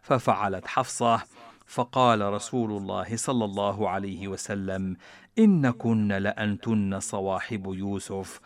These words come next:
مروا أبا بكر فليصلي للناس." فقالت حفصة لعائشة:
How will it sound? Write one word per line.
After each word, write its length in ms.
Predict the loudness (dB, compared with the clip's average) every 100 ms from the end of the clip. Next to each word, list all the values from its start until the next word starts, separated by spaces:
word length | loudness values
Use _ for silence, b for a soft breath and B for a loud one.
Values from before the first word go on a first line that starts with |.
| B B 6
مروا 540 | 10 12 10 8 4
أبا 280 | 4 4 4
بكر 480 | 2 -2 -2 -2 -2
فليصلي 840 | 0 2 4 2 0 -2 -2 -2
للناس." 840 | -2 -2 -2 -2 0 -2 -4 -8 -14 b b b b
فقالت 520 | -6 0 2 2 0
حفصة 440 | -2 -2 -2 -6 -6
لعائشة: 800 | -6 -6 -4 -4 -6 -4 0 0